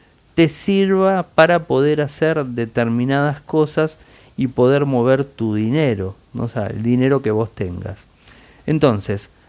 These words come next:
eh, todo lo que tiene que ver con billeteras virtuales, la gran ventaja que tiene es la maleabilidad de servicios, la posibilidad de cosas que podés hacer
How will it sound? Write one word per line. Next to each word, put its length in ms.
eh, 340
todo 140
lo 80
que 100
tiene 160
que 60
ver 140
con 180
billeteras 440
virtuales, 720
la 400
gran 360
ventaja 440
que 120
tiene 460
es 180
la 320
maleabilidad 1000
de 120
servicios, 840
la 340
posibilidad 640
de 120
cosas 440
que 180
podés 360
hacer 420